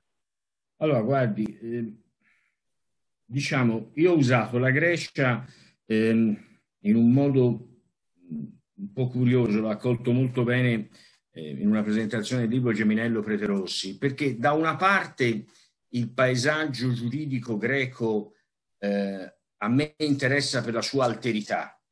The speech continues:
rispetto a Roma, alla Roma antica e rispetto alla tradizione giuridica che procede da Roma. Per altri versi, però,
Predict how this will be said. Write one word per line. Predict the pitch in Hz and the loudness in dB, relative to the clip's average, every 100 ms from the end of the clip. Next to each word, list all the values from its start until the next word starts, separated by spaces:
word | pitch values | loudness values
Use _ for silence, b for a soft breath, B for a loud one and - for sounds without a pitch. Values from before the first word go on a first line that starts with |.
| _ _ | _ _
rispetto | 101 - 123 - 113 | -6 -4 -4 -4 -2
a | 101 | -2
Roma, | 123 160 156 160 151 - _ | 0 0 0 -4 -6 -12 _
alla | 98 101 | -4 -4
Roma | 107 101 | -2 -2
antica | 101 101 190 98 156 | -2 -2 -2 0 0
e | |
rispetto | 113 104 131 123 127 | -2 -4 -4 -4 -2
alla | 113 | -4
tradizione | 104 113 110 - 139 | -4 -4 -4 -4 -4
giuridica | 117 113 123 123 120 117 104 B B B | -2 -2 -2 -2 -4 -4 -4 B B B
che | - 113 107 - _ | -4 -2 -2 -10 _
procede | 117 113 - 107 101 | -6 -4 -4 -4 -4
da | 95 | -6
Roma. | 80 85 76 76 _ _ _ _ | -8 -10 -12 -16 _ _ _ _
Per | 180 214 | 6 8
altri | 247 269 208 170 156 | 6 4 0 0 0
versi, | 127 107 98 - - 101 | 2 0 0 -4 -6 -6
però, | 107 107 98 87 95 | -2 -2 -2 -4 -10